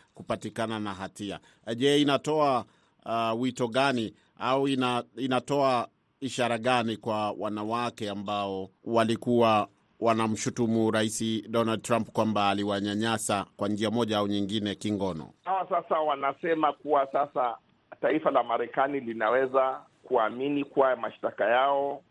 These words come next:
Speaker 2: hayakuwa, eh, ya uongo, yalikuwa yote ya kweli. Kwa hivyo wanakuwa kuwa wanaaminika sasa.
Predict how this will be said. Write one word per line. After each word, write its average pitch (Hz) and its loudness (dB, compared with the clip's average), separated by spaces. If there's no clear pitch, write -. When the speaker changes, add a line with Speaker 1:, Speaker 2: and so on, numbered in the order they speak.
Speaker 2:
hayakuwa, 139 0
eh, 113 2
ya 113 6
uongo, 131 0
yalikuwa 117 0
yote 127 -2
ya 107 2
kweli. 170 -2
Kwa 131 0
hivyo 135 2
wanakuwa 135 -2
kuwa 131 0
wanaaminika 107 -2
sasa. 139 -2